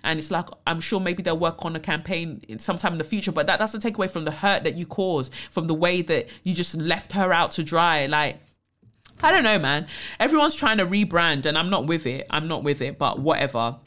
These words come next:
And so University of Brighton can fuck right off, um, as well. Everyone can fuck right off. Until you have real honest conversations and you take your feelings out of it, because I think that when all of this is done,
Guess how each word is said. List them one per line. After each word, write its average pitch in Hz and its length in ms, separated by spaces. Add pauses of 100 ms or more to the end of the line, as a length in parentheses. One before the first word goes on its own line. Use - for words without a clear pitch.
(220)
And 175 160
so - 80
University 208 560
of 180 140
Brighton 156 340
can 139 220
fuck - 360
right 139 200
off, 120 340 (100)
um, 120 220
as 127 220
well. 127 320
Everyone 160 340
can 143 120
fuck - 280
right 123 180
off. 123 220
Until 226 340
you 214 280 (180)
have 165 340
real 208 200
honest 180 320
conversations 160 560
and 147 80
you 147 60
take - 260
your 175 80
feelings 170 360
out 156 180
of 139 120
it, 117 80
because - 680
I 233 100
think 247 200
that 196 200
when 220 220
all 233 240
of 220 80
this 214 180
is 170 80
done, 156 340